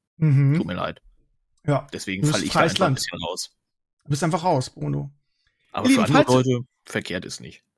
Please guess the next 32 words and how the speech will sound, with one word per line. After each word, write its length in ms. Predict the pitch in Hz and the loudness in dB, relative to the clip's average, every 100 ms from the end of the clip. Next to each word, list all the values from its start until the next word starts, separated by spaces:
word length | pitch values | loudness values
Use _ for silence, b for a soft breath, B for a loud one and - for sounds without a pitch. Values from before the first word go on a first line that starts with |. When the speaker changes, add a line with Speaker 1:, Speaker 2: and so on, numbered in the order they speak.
| _ _ _ _ _ _ _ | _ _ _ _ _ _ _
Speaker 1:
Äh, 440 | 202 180 170 180 226 | 2 4 2 2 0
ihr 60 | |
Lieben, 300 | 208 165 - - | 0 0 -2 -8
wir 220 | 160 196 | -4 0
warten 220 | 214 233 233 | 0 -2 -4
auf 120 | - | -2
Dennis. 380 | 254 180 113 - | 0 0 -2 0
Er 160 | 190 | 0
ist 120 | 180 | 0
einfach 240 | - 220 233 | 0 2 2
nicht, 220 | 226 - | 2 0
er 80 | 180 | -4
hat, 140 | 190 | -2
er 80 | 190 | -2
hat 160 | 220 214 | 0 0
das, 300 | 196 - - | -4 -6 -2
äh, 300 | 196 190 196 | 0 0 0
unser 540 | 214 180 180 170 170 160 _ _ _ - | -2 0 2 2 0 -4 _ _ _ -10
Sideboard, 960 | - 202 285 190 160 151 139 233 - _ _ _ _ _ _ _ _ | -2 2 2 0 0 2 2 0 -4 _ _ _ _ _ _ _ _
unsere 280 | 165 160 151 | -2 2 2
virtuelle 460 | 220 247 202 196 | 2 2 2 2
Sendung 440 | 160 220 240 156 175 | 2 2 2 0 -2
im 120 | 165 | -4
Vorfeld, 360 | - 151 185 175 | -4 -6 -4 -4
also 160 | 151 | -2
unser, 320 | 170 151 143 | 0 2 0
unser 300 | 160 143 147 | 2 0 0
Google 320 | 135 - 175 139 | 0 0 0 2
Doc, 240 | 147 - | 0 -2
hat 100 | 175 | -2
er 80 | 175 | -2
vollgeschrieben 680 | - 247 240 - 220 214 | 0 0 0 -4 -2 -2